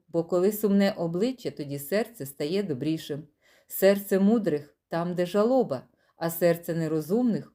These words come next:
у місцях веселощів. Краще слухати докори мудрого, ніж захоплюватись похвальними піснями нерозумних, адже сміх нерозумного подібний до тріскотіння палаючої тернини під казаном,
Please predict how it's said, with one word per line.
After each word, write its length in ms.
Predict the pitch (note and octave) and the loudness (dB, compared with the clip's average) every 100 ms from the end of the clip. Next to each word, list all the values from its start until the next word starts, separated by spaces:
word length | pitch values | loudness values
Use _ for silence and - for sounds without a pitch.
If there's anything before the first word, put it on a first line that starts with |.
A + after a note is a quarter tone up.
| - | -4
у 100 | G#3+ | 0
місцях 460 | B3 A#3+ - C#4+ E3+ | 0 0 -2 -4 -2
веселощів. 840 | C3+ - C#3+ C#3 C3+ - C3 C#3 _ _ _ _ | -6 0 0 2 -4 -10 -12 -12 _ _ _ _
Краще 420 | A3+ C#4 E4 D#4+ | 2 2 2 -4
слухати 480 | D4+ D4+ D4+ C4+ C4+ | -2 -2 2 2 2
докори 500 | A#3 B3 C4 C4 C4 | 0 0 2 4 4
мудрого, 680 | B3 C#4 G#3+ D#3 C#3+ C3 - | 4 2 2 0 0 -4 -4
ніж 240 | F3+ G3 F3+ | 0 0 2
захоплюватись 960 | F3+ F#3+ G#3 G#3+ A3+ A3 G#3+ A3 G#3+ | 2 2 4 2 2 2 2 0 -4
похвальними 800 | - D#3+ - E3 F3 F#3+ G3+ G3 | -4 -8 -4 0 0 2 2 0
піснями 540 | G3 D3 F3+ D#3+ E3+ | -2 -8 -4 -4 -2
нерозумних, 680 | F3 F3+ G3 G3+ B3+ G#3 C3 - _ _ _ _ | -2 -2 -2 0 2 0 -2 -10 _ _ _ _
адже 380 | F#3 G3 F#3+ G3+ | 2 2 4 0
сміх 400 | G3+ A3 A3+ A3+ | 2 2 2 2
нерозумного 760 | G#3 G3 F#3+ G#3 A3+ G#3+ F3+ | 2 4 4 4 4 4 0
подібний 500 | F#3 F3+ F3 G3+ G3 | -2 -2 -2 0 2
до 140 | F3+ F#3 | 2 0
тріскотіння 800 | F#3 F#3 - E3+ G3 G3+ G#3 G3+ | 0 -4 -2 -4 0 0 0 0
палаючої 760 | F3+ E3 F3+ F#3 F#3 - F#3+ | 2 2 4 2 0 -2 -2
тернини 500 | F#3+ G#3 A#3 C4 F3+ | -2 -2 0 2 0
під 160 | E3 - | -4 -6
казаном, 640 | D#3 D3+ D3+ D3 C#3 | -6 0 0 0 -6